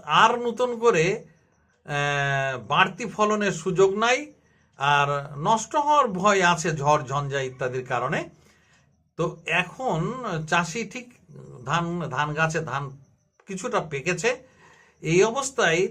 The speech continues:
তারা, আহ, মূল্যায়ন করতে পারে যে তাদের এবছর কি পরিমাণ বিঘাপতি ধান হবে। ঠিক তদ্রূপ রমজানের শেষের পর্যায়ে এসে আমরা একটু ফসলের দিকটা মূল্যায়ন করি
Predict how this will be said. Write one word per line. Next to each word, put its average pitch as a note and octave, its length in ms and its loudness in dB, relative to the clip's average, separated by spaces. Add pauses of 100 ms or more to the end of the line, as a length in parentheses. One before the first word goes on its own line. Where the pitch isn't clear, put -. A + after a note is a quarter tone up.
তারা, D3+ 520 0 (360)
আহ, C3 280 -8
মূল্যায়ন A3 420 2
করতে A3 260 2
পারে C#3 260 0
যে C3 340 0 (220)
তাদের D#3+ 320 2
এবছর D3+ 560 2 (520)
কি A#3+ 120 -10
পরিমাণ A3+ 460 0
বিঘাপতি D#3 500 0
ধান C3 280 -4
হবে। G#2 260 -10 (400)
ঠিক C#4 280 -6
তদ্রূপ D#3+ 440 -2 (360)
রমজানের F3 540 0
শেষের A3 480 -4
পর্যায়ে D#3 580 2
এসে D#3 300 -2 (600)
আমরা D#3+ 580 0 (600)
একটু D#3 360 -4 (440)
ফসলের A3+ 640 -2
দিকটা D#3+ 460 0
মূল্যায়ন E3+ 500 0
করি A2 220 -8